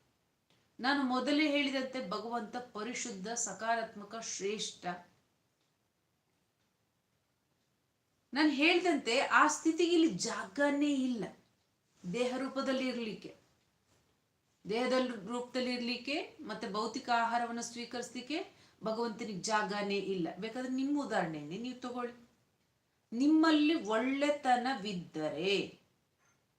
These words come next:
ನಿಮ್ಮ ಪಕ್ಕದ ಮನೆಯವರು ಕೂಡ ಬೆಳಗಿಂದ ಸಂಜೆವರೆಗೂ ಬೈದಾಡ್ತಾ ಇರ್ತಾರೆ, ಜಗಳಾಡ್ತಾ ಇರ್ತಾರೆ,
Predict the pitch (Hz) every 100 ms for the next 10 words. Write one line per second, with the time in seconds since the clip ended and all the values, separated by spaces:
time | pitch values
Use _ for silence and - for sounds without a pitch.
0 | _ _ _ _ _ _ _ - 254 285
1 | - 240 - 277 285 285 285 285 285 -
2 | 277 262 240 254 254 254 277 - 262 254
3 | 262 254 247 254 185 208 233 254 240 240
4 | 233 - 262 175 185 196 196 185 - 262
5 | 262 - 277 277